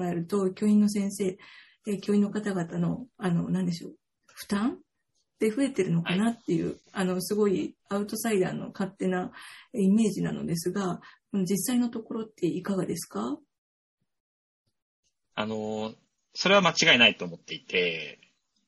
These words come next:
Speaker 2: やっぱり教科が増えたり、保護者、お子さんのニーズも多様化しているので、それは間違いないと思ってるんですけど、それはなんか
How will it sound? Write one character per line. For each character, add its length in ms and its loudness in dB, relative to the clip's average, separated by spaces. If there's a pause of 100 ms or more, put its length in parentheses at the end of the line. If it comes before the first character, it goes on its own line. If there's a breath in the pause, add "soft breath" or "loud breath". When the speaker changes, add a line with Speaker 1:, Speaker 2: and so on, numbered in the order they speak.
(340)
Speaker 2:
や 80 -16
っ 20 -20
ぱ 140 0
り 60 2
教 200 2
科 100 0
が 100 0
増 160 2
え 80 2
た 120 -6
り、 540 -8 (1900 soft breath)
保 160 -4
護 120 2
者、 400 4 (240)
お 100 -10
子 120 -6
さ 160 2
ん 60 2
の 80 0
ニ 160 2
ー 80 2
ズ 80 0
も 80 -2
多 120 2
様 100 2
化 120 -2
し 100 2
て 100 6
い 40 6
る 60 0
の 100 -10
で、 520 -2 (1300 soft breath)
そ 160 0
れ 40 4
は 80 4
間 260 2
違 20 4
い 20 4
な 100 4
い 100 -4
と 120 -8
思 140 -10
っ 20 -20 (240)
て 80 -6
る 180 -6
ん 140 -10
で 120 -8
す 140 2
け 120 -6
ど、 440 0 (680)
そ 240 -4
れ 100 6
は 140 8
な 100 8
ん 80 2
か 300 0